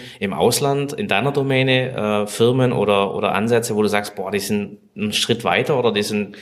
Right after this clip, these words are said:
progressiver", vielleicht auch, weil das Land progressiver ist?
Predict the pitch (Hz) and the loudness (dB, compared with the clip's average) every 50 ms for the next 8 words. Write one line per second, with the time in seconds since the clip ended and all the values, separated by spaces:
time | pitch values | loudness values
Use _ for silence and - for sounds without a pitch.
0 | - - - - 131 120 - - 113 - - 117 131 131 139 135 135 127 113 104 | -20 -18 -2 0 0 2 2 0 -2 0 0 0 0 2 0 2 2 2 2 2
1 | - 98 101 104 101 98 98 - 95 110 - - 139 127 - 139 127 131 139 135 | 2 0 0 0 0 0 2 2 0 0 0 -2 -6 -8 -8 -8 -8 -8 -6 -6
2 | 135 117 185 - - | -6 -6 -8 -10 -14